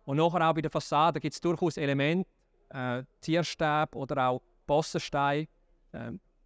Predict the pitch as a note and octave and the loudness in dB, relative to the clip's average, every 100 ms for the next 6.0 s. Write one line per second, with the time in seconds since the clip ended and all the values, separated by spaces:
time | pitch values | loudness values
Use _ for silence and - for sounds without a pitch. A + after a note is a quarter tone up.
0 | - C#3 - C#3+ E3 D#3 D#3 D3+ - - | -2 -2 2 4 4 2 0 0 -2 -6
1 | C#3+ D3 D#3 D3+ C#3+ - D3 D#3 - C#3 | -2 0 0 -2 -2 -2 -6 -4 -2 -2
2 | - D3+ - _ _ _ _ C#3 B2+ - | -2 -6 -10 _ _ _ _ -6 -4 0
3 | C#3 D3+ C#3+ D3 C#3+ C3+ C#3 B2+ B2 A#2+ | 0 2 2 2 0 -2 0 0 0 -2
4 | - _ _ _ _ _ _ _ _ - | -6 _ _ _ _ _ _ _ _ -6
5 | B2 C#3 - C3+ C#3+ C#3+ C3 B2 C3+ | 0 0 2 2 2 2 2 2 0